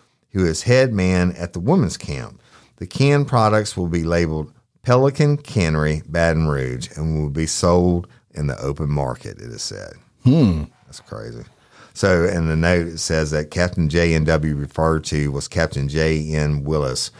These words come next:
Speaker 1: In March nineteen forty, the cannery was the subject of controversy following complaints about the labeling and pricing of the canned goods processed there. The cannery was later destroyed by fire in October nineteen forty.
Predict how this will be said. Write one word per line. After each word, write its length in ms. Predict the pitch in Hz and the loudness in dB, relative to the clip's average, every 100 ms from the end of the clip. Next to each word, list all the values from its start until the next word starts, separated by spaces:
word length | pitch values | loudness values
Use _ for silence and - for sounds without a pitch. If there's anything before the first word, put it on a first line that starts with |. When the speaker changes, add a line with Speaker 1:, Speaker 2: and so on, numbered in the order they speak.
| - - - _ _ | -20 -20 -20 _ _
Speaker 1:
In 180 | 82 78 | -2 2
March 340 | 78 85 87 - | 4 4 2 0
nineteen 300 | 82 78 76 | 0 0 -4
forty, 400 | 90 87 80 71 | 0 2 2 0
the 140 | 71 | -4
cannery 480 | - 98 92 85 78 | -2 2 4 4 2
was 240 | 76 71 | 0 -2
the 40 | 65 | -6
subject 460 | - 85 80 73 | 0 0 0 -6
of 120 | 65 - | -8 -2
controversy 800 | 104 123 123 69 67 65 71 67 | 2 2 0 -2 -2 -2 -4 -2
following 340 | 76 76 76 | 0 0 0
complaints 480 | - - 82 85 - | -4 -2 0 0 -2
about 240 | 76 76 | -2 -4
the 60 | 69 | -4
labeling 680 | 71 80 82 92 90 90 - _ - | -2 0 2 4 4 4 0 _ -14
and 120 | 73 | -12
pricing 440 | - 82 85 - 73 | -2 0 0 -2 -4
of 40 | |
the 60 | 69 | -4
canned 360 | - 85 82 | 0 2 2
goods 360 | 73 78 73 - | 2 2 0 -2
processed 520 | - 78 73 62 - | -2 0 0 -6 -8
there. 280 | 64 62 60 - - _ | -6 -6 -8 -12 -20 _
The 40 | - | -10
cannery 360 | - 90 87 | 0 2 4
was 180 | 73 69 | 2 0
later 280 | 76 76 73 | 0 0 0
destroyed 460 | 69 - 76 73 64 | -2 -4 0 0 0
by 180 | 65 64 - | -2 -2 -2
fire 360 | 76 62 62 | 0 0 -2
in 80 | 60 | -4
October 500 | 58 60 73 67 65 | -6 -8 -8 -6 -6
nineteen 420 | 64 64 - 64 | -8 -10 -12 -12
forty. 340 | - - - | -12 -16 -16